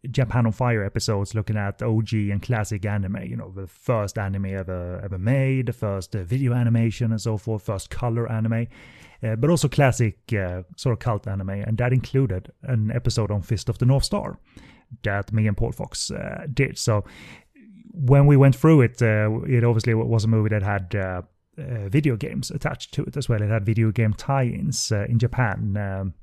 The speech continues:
uh, that then came to the West with a different coat of paint. So, for instance, the nineteen eighty-six, uh,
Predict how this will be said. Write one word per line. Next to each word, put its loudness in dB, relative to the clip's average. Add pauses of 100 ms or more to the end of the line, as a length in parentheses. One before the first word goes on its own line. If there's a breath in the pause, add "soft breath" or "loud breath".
(460 soft breath)
uh, -2
that 0
then 6
came 2
to 2
the 2
West 0
with 0
a -2
different -2
coat -2
of -8
paint. -4
So, -2
for 0
instance, 0
the 0
nineteen 2
eighty-six, 0
uh, 0